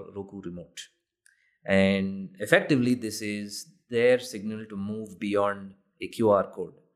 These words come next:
So what this is gonna do is they are gonna have overlays on top of advertisements on Roku T V.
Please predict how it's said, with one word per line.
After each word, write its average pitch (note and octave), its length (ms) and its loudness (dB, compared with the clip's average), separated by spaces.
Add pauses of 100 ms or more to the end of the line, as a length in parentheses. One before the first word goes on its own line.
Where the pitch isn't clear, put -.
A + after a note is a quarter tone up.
(320)
So B2+ 140 -6
what F#3 160 4
this G3 120 4
is E3 120 0
gonna B2+ 240 4
do G#2 380 -2
is A2+ 600 0 (580)
they C3+ 180 4
are C#3 120 6
gonna B2 240 0
have A2+ 260 2
overlays A#2+ 540 2
on G#2+ 120 -2
top G#2+ 160 -2
of A2+ 120 -4
advertisements G2+ 1000 -6
on G#2 440 -2
Roku - 340 -12
T F2+ 120 -18
V. D3 260 -4